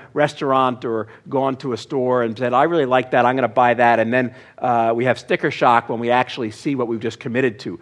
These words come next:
Well, that's essentially what happens in Korea. Acheson, and it shows that you get even really bright people can do dumb things. Uh, uh, uh, <clears throat> Acheson is one of the best policymakers in American history, one of the most sophisticated, serious guys out there, and he basically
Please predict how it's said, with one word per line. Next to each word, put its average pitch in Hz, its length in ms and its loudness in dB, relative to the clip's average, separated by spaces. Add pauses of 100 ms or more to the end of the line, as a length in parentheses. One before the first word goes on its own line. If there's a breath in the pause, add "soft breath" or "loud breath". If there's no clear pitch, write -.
(200 loud breath)
Well, 127 120 -2
that's 165 260 2
essentially 151 360 -4
what 123 140 -6
happens 123 380 -2
in 104 120 -8
Korea. 117 420 -2 (280 loud breath)
Acheson, 151 440 -2
and 127 100 -2
it 127 60 -4
shows 190 200 0
that 139 120 -2
you 123 100 -6
get 127 200 0
even 120 180 -2
really 123 180 -2
bright 117 360 0
people 123 240 -8
can 117 140 -12
do 101 100 -8
dumb 110 220 0
things. 104 280 -6 (240 loud breath)
Uh, - 40 -12
uh, 110 680 -4 (260)
uh, 170 280 4
<clears throat> - 60 -20 (420)
Acheson 135 380 -2
is 104 80 -8
one 117 100 -4
of 104 40 -6
the 98 60 -6
best 120 280 -2
policymakers 110 640 -4
in 107 60 -8
American 101 340 -6
history, 113 280 -8
one 101 120 -6
of 101 40 -8
the 104 60 -10
most - 240 -10
sophisticated, 113 760 -8
serious 113 460 -6
guys 107 400 -4 (240 loud breath)
out 117 300 -2
there, 113 260 -2 (240 loud breath)
and 110 220 -4
he 120 100 -4
basically 113 580 -2